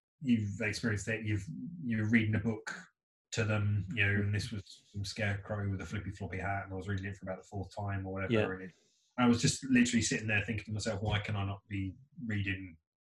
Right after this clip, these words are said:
Speaker 1: one of my favourite songs
Speaker 2: Yeah.
Speaker 1: as an in kids book?"
Speaker 2: Yeah.
Speaker 1: And that kind of, like, was a little ding, "Why didn't that?" So
Speaker 2: Yeah.
Speaker 1: immediately next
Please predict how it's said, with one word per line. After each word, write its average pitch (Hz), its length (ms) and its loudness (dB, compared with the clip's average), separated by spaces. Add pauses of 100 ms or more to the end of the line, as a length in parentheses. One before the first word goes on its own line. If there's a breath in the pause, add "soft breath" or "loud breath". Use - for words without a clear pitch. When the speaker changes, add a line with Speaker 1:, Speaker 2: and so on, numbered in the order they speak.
(120)
Speaker 1:
one 101 200 0
of 87 160 -2 (320)
my 98 140 -4
favourite 92 420 -4
songs 90 640 -6 (400 loud breath)
Speaker 2:
Yeah. 120 180 8
Speaker 1:
as 90 100 0
an 95 160 -4 (260)
in 98 80 -6
kids 120 220 -2
book?" 80 220 -10 (300 soft breath)
Speaker 2:
Yeah. 104 200 0
Speaker 1:
And 113 120 2
that 123 180 2
kind 117 140 0
of, 107 100 -2
like, 110 180 4 (480)
was 110 200 4
a 104 140 2
little 104 580 -2
ding, 240 400 4
"Why 185 140 4
didn't 139 180 2
that?" 113 140 -2 (180)
So - 160 0 (400)
Speaker 2:
Yeah. 120 200 6
Speaker 1:
immediately 110 280 2
next 104 240 -4